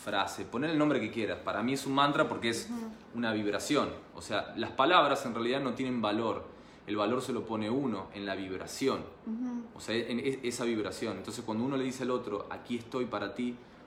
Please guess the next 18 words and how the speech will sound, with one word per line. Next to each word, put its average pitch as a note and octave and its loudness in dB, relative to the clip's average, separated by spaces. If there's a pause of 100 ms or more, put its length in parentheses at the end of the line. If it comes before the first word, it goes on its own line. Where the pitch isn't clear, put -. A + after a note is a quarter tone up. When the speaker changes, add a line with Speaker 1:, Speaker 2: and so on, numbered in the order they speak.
(240)
Speaker 1:
más A#2 0
en A#2 0
un A#2 0
momento A#2 0
como A2 -2
este C#3+ 0
y G2+ -2
en G2+ -2
un G#2 -6
momento A2+ -2
donde, G2 -2
como G2+ -6
vos G#2+ -2
decís, A2+ -4
hay, G#2 2
hay G2+ 0
como G2 -6
esa F#2+ -2